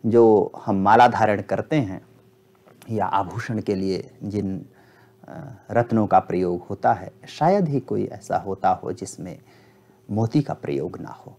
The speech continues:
अधिकतर प्रयोग किया जाता है और ये सर्व सुलभ है। ऐसे ही जो सूक्तियां हैं वो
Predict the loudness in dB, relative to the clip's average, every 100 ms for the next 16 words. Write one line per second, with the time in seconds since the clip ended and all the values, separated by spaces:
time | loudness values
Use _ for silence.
0 | _ 0 2 0 0 -2 -2 -2 0 0
1 | -2 -2 0 0 0 -4 -2 0 4 4
2 | 4 2 0 -2 2 4 2 -2 -2 4
3 | 6 6 2 -8 -14 -18 _ _ -20 -20
4 | -18 2 2 4 2 2 -2 -6 -10 -20
5 | _ _ _ _ _ -20 _ -6 -6 -2
6 | 4 4 4 6 8 8 6 4 2 4
7 | 4 4 0